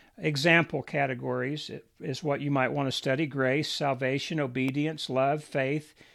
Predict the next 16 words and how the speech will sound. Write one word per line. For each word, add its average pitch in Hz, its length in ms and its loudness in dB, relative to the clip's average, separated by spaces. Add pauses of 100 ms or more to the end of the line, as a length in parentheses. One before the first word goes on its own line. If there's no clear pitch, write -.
(140)
in 147 240 2
Christ, 147 440 6
into 151 240 4
Christ. 151 500 2 (280)
There's 165 200 -2
a 147 60 -2
whole 190 220 0
lot 175 200 4
of 151 100 -4
other 151 300 2
topics 143 600 -6
you 151 100 4
might 143 280 4
be 143 220 4
interested 139 580 -2
in, 139 280 -6